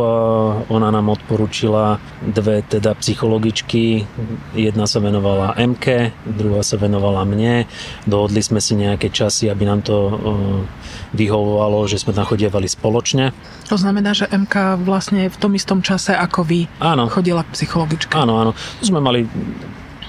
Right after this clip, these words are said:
Speaker 1: v rovnakej budove, ona bola v jednej miestnosti, ja som bol v druhej. Oni spolu viac menej vždy niečo vytvárali, ako niečo pre deti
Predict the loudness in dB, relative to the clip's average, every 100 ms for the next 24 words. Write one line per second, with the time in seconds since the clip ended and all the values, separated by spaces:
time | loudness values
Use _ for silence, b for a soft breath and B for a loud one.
0 | -14 -10 -2 0 2 0 -2 -2 0 0
1 | 2 2 2 0 -2 B B B -2 0
2 | 2 2 2 2 2 0 -2 0 -2 0
3 | 0 0 2 2 2 0 -2 B B B
4 | B -4 0 2 2 2 0 0 -2 -4
5 | -6 -8 -6 0 2 0 -2 -8 -14 -16
6 | -10 -2 0 2 2 2 0 -4 -2 0
7 | 2 0 0 0 0 0 0 2 2 2
8 | 2 0 -2 -6 -2 -2 -2 0 2 2
9 | 0 0 0